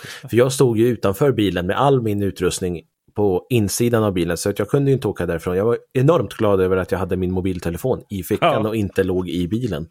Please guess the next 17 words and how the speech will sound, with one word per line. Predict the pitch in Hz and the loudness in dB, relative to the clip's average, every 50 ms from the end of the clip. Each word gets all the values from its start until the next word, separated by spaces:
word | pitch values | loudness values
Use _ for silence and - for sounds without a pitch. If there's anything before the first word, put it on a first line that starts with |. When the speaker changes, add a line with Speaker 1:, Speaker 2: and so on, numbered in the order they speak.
| _ | _
Speaker 1:
<laughs> | _ - | _ -14
Ja, | - 123 170 151 - - - - - - - - - 147 - - - 180 - - | -8 -4 -4 -4 -4 -4 -10 -10 -10 -10 -12 -10 -10 -10 -10 -12 -20 -20 -20 -18
gud. | - - - - - _ 151 143 - _ _ - - 156 175 185 190 190 180 175 170 165 156 139 113 - | -16 -14 -14 -14 -16 _ -20 -20 -20 _ _ -18 -16 -14 -12 -10 -10 -10 -10 -10 -8 -8 -10 -10 -10 -6
Oh, | 320 262 254 214 180 160 143 127 110 90 - - - - | -4 0 2 4 4 4 4 2 0 -2 -6 -12 -12 -8
ja. | - 123 110 110 107 101 - - - | -4 -2 -2 0 -2 -4 -6 -10 -10
Och | - - 156 | -4 0 2
då | 165 170 165 - - - - | 4 4 2 0 -4 -4 0
är | 185 180 | 2 4
det | 175 | 4
lite | 156 156 151 156 | 4 2 -2 0
spännande | - 160 147 131 135 127 127 131 | 0 0 0 2 0 -2 0 0
vad | 127 - | -2 -2
som | 127 131 | -2 -2
hände | 143 143 139 131 117 127 151 | -2 -2 -2 -2 0 0 2
här | 170 151 143 | 4 4 4
då. | 135 120 113 113 104 - - - - | 4 2 2 2 0 -2 -4 -8 -6
Eh, | 110 127 113 110 110 104 104 | -4 -2 -2 -2 -2 -2 -4